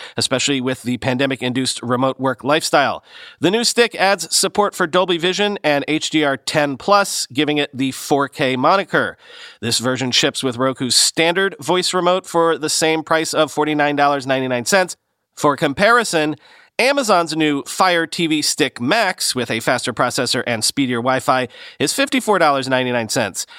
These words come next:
However, Amazon is touting the addition of Wi-Fi six and support for its game streaming service Luna as reasons to upgrade. Roku's new Streaming Stick four K plus adds the Roku Voice Remote Pro to the bundle instead.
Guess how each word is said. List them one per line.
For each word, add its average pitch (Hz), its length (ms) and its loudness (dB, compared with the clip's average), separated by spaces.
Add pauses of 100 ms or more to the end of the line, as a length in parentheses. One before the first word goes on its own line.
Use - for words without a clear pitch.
(140)
However, 175 440 2
Amazon 160 480 2
is 151 140 -4
touting 151 320 0
the 151 140 -4
addition 143 380 -2
of 127 100 0
Wi-Fi 117 420 0
six - 480 0
and 151 280 2
support 151 380 0
for - 180 -2
its 139 160 -4
game 147 460 -2
streaming 185 440 0
service 139 360 0
Luna 156 440 0 (300)
as 120 200 -2
reasons 113 340 -4
to - 140 -2
upgrade. 143 500 0 (480)
Roku's 269 340 2
new 254 140 4
Streaming 240 460 2
Stick - 440 0
four 208 360 0
K 175 280 0
plus 220 640 2 (340)
adds 160 320 0
the 165 320 0
Roku 160 340 0
Voice 151 320 0
Remote 143 380 0
Pro 214 380 2
to 196 220 -6
the 180 120 -2
bundle 175 340 2
instead. 165 580 2